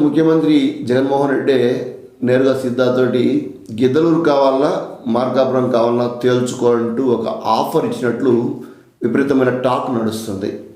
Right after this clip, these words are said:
సిద్ధా రాఘవరావు గారే తన ముఖ్యమైన అనుచరులతో జగన్మోహన్ రెడ్డి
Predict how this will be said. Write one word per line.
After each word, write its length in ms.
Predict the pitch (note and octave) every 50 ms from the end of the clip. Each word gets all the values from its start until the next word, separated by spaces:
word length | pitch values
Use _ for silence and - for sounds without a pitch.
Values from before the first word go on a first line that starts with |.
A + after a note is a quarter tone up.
| - _ _ _ _ _ _ _ _ _ _ - - - _ _ _ _ _ _ - -
సిద్ధా 280 | C3+ C3+ C3+ D#3+ E3+ E3+ E3
రాఘవరావు 420 | D#3+ D3+ D3 D3+ D3+ D3+ D3+ D3 C#3+
గారే 240 | C#3+ C#3+ D3 C#3 C3 C3+ D3+ - - - - - - - - - _ _ -
తన 120 | A#2 A#2 A#2 A#2+ A#2+
ముఖ్యమైన 340 | A#2+ A#2+ - D#3 D#3 D3+ C#3+ C3+
అనుచరులతో 520 | C#3 - C3 C#3 C3 C3+ C3 - D3 C#3+ C3 B2+ B2+ B2+ B2+ - - - - - - - _ _ _ _ _ _ _ _ _ _ _ A2+ A2
జగన్మోహన్ 420 | B2+ C3 D#3 E3+ E3+ E3+ E3+ E3 D3+
రెడ్డి 140 | D3 D3